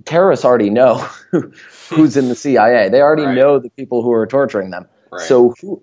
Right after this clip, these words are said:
Speaker 1: who, how is that serving a national security purpose? It do-, it doesn't make any sense.
Speaker 2: And I
Speaker 1: And
Speaker 2: guess, I, uh, so, sorry, uh, to, to interrupt, but I guess that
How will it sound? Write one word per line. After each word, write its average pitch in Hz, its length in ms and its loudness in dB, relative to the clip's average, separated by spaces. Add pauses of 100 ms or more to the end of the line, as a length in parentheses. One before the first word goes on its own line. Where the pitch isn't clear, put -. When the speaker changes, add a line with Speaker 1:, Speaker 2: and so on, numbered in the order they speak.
Speaker 1:
who, 156 420 -2
how 160 260 -4
is 160 140 -4
that 139 220 -2
serving 117 360 0
a 98 40 -6
national 101 420 -6
security 92 420 -4
purpose? - 460 -4
It 101 140 -4
do-, - 200 2
it 117 100 0
doesn't 113 220 0
make 107 140 0
any 113 180 -2
sense. 85 480 -12 (760)
Speaker 2:
And 139 120 2
I - 40 2
Speaker 1:
And 117 80 0
Speaker 2:
guess, - 320 -10 (120)
I, 117 260 -10
uh, 107 160 -12
so, - 240 -16
sorry, 98 460 -12
uh, 95 220 -12
to, 85 380 -16
to - 160 -20
interrupt, 101 320 -16
but 95 120 -10
I 98 140 -10
guess - 440 -16 (320)
that - 580 -14